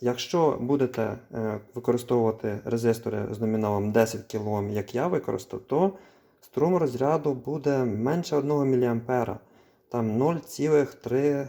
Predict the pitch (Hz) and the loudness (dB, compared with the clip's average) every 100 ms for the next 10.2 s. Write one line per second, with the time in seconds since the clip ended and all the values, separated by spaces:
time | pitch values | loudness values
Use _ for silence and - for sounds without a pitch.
0 | - - 107 120 117 123 131 - 117 - | -10 -12 -8 -8 -4 -2 -2 -2 -6 -6
1 | - 110 110 110 104 117 123 117 - 101 | -6 -4 -2 -2 -2 0 0 0 -4 -4
2 | 104 98 - - - - - - - - | -2 -4 -4 -12 -18 -20 -20 -20 -20 -20
3 | _ _ - 120 147 165 190 185 185 - | _ _ -2 0 0 2 2 2 -2 -6
4 | 143 123 117 110 - - 123 143 139 131 | -2 0 0 -2 -10 -8 -2 0 2 2
5 | 127 120 117 120 117 110 107 101 - 113 | 2 2 0 -2 0 -2 -4 -6 -4 0
6 | 113 117 107 - 110 - 120 120 113 - | 2 2 0 -4 -8 -4 -2 0 -2 -6
7 | 107 107 107 104 95 - - 110 113 110 | -6 -2 -2 -4 -6 -12 -6 0 0 0
8 | 110 101 98 - - 101 98 104 101 101 | -4 -6 -6 -10 -10 -6 -4 -4 -2 0
9 | 110 131 131 98 101 107 104 120 123 110 | 2 2 2 0 -2 -2 -2 -2 -2 -6
10 | - | -10